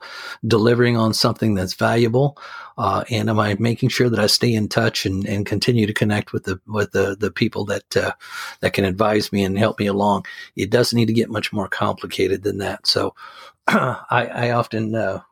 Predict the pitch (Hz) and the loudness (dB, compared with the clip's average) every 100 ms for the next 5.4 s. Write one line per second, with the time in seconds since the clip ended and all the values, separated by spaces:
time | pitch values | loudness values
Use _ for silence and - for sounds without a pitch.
0 | - 113 101 - _ _ _ _ - 107 | -10 -8 -8 -12 _ _ _ _ 0 0
1 | 107 117 107 120 113 113 110 110 131 135 | 2 2 2 0 2 2 4 4 2 0
2 | _ _ - 120 110 120 113 107 104 - | _ _ -8 -4 -2 -2 0 0 0 2
3 | 117 107 101 95 107 113 117 127 120 113 | 2 0 -2 -4 0 0 2 2 2 -2
4 | 110 107 110 113 113 107 104 104 107 113 | 0 0 2 2 2 2 0 0 0 -2
5 | - 117 117 | 0 2 2